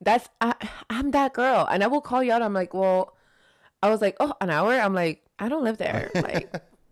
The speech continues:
Speaker 1: like, "Sir, I don't live there." Like,
Speaker 2: Al-,
Speaker 1: "Where are we going, sir?"
Speaker 2: although technically, like, I know for myself, like, when I used to, whether it was a dating app or just, you know,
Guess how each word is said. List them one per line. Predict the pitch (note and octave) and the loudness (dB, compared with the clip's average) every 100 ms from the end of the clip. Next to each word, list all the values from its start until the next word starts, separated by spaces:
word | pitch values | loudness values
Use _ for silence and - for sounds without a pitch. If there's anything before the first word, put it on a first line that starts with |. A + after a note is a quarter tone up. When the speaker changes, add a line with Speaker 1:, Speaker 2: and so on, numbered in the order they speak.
| _ _ _ _ - _ - | _ _ _ _ -20 _ -10
Speaker 1:
like, | F#3+ F#3 F#3 | -6 -6 -8
"Sir, | - G3+ F#3+ - | -6 -2 -2 -4
I | F#3 | -8
don't | G#3+ G#3+ - E3+ | -8 -12 -14 -10
live | G3 - | -10 -10
there." | - - - | -16 -16 -14
Like, | - | -10
Speaker 2:
Al-, | G#2 - | -10 -10
Speaker 1:
"Where | - F#2+ G#2+ | -8 -4 -4
are | |
we | G#3+ G3+ | -4 -6
going, | - G3+ E2 | -6 -4 -2
sir?" | C3+ | -2
Speaker 2:
although | C#3 C#3+ C3+ B2 A#2+ | 0 0 0 -2 -4
technically, | - D3 D3+ C#3 B2+ C#3 | -6 -6 -6 -8 -10 -8
like, | B2 A#2 - | -4 -4 -4
I | D#3+ | -4
know | F3 | -4
for | C3 G2 | -4 -6
myself, | E2 - G2 G2 G2 | -6 -6 -4 -4 -6
like, | F2+ E2+ F#2+ | -10 -10 -10
when | F#2+ | -8
I | F#2+ | -8
used | F#2+ F#2 - - | -10 -14 -16 -14
to, | F2 E2+ E2+ F2 F2 _ _ _ - | -12 -10 -12 -14 -18 _ _ _ -8
whether | A2 A2+ | -4 -4
it | |
was | G2+ F#2+ F2 - | -4 -6 -10 -14
a | G2 | -10
dating | F#2+ G2+ G2+ G2+ | -6 -6 -6 -8
app | F#2+ F#2+ | -8 -10
or | F#2 | -10
just, | F#2+ F2+ - | -10 -12 -12
you | F#2 | -10
know, | F2+ E2 D#2+ F2 | -8 -6 -8 -10